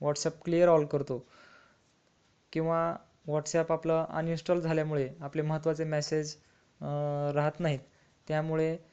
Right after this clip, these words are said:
WhatsApp-वरील महत्त्वाचे संदेश, महत्त्वाच्या पोस्ट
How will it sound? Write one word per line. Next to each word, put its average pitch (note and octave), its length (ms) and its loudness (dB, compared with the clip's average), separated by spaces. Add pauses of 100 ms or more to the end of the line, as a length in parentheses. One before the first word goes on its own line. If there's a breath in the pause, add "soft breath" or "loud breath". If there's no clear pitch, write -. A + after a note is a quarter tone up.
(320 soft breath)
WhatsApp-वरील D#3+ 580 0
महत्त्वाचे D#3 440 -2
संदेश, D#3 560 -2
महत्त्वाच्या D3+ 380 -2
पोस्ट D#3 380 -2